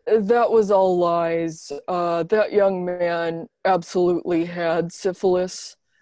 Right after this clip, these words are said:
Um, I knew some of the people he was seeing, and they definitely had syphilis. So I'm not sure why,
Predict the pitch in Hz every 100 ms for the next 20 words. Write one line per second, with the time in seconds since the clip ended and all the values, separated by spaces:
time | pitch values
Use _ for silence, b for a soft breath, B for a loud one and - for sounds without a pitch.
0 | _ _ 175 170 165 160 156 - - 180
1 | 175 175 180 175 175 170 - 175 170 165
2 | - 175 - - 180 175 185 180 175 -
3 | 185 170 170 170 170 - 175 165 160 160
4 | - 165 175 170 - 175 151 180 170 180
5 | 175 165 - 170 185 170 165 - 180 -
6 | 180 180 170 - - b b b - -
7 | 202 185 185 175 170 170 - 175 170 180
8 | 180 190 - - 190 180 175 175 - 175
9 | 180 180 180 165 165